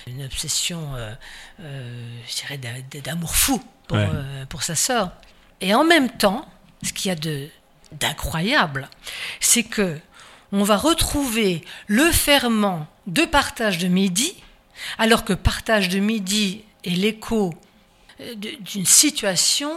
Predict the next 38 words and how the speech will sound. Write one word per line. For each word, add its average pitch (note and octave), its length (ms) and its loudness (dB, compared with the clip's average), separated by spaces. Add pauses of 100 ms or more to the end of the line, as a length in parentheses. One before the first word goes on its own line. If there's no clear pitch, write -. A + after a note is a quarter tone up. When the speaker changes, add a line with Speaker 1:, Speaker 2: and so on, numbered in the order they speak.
(240)
Speaker 1:
très C4 180 2
personnelle G3+ 800 2
de E3 80 -4
Speaker 2:
Mmh, A#2+ 40 4
Speaker 1:
Claudel, F3 360 2
à - 40 0
Speaker 2:
mmh. G2+ 80 6
Speaker 1:
savoir G3+ 360 0
quand - 180 -8
il E3 80 -8
va D3+ 80 -6
rencontrer C#3 500 -6
cette D#3+ 240 -2
femme D#3+ 200 -4
sur - 160 -6
le D#3+ 80 -4
bateau, F3 480 2 (400)
euh, D#3 100 -10
quand D#3 200 -4
il E3 120 0
est G3+ 40 0
consul. D3+ 380 -2 (500)
Et F3+ 100 0
donc, C#4 160 -2
c'est, - 340 2
ça - 140 2
va, C3+ 220 -6
il E3 80 -8
y D3+ 60 -4
a - 80 -4 (120)
comme F#3 360 0 (220)
un F3+ 180 -2
aspect E3 300 -4
visionnaire, G3+ 840 4
hein, C#3+ 240 -10
dans D3 120 -12
cette, - 320 -14
euh, B2+ 180 -10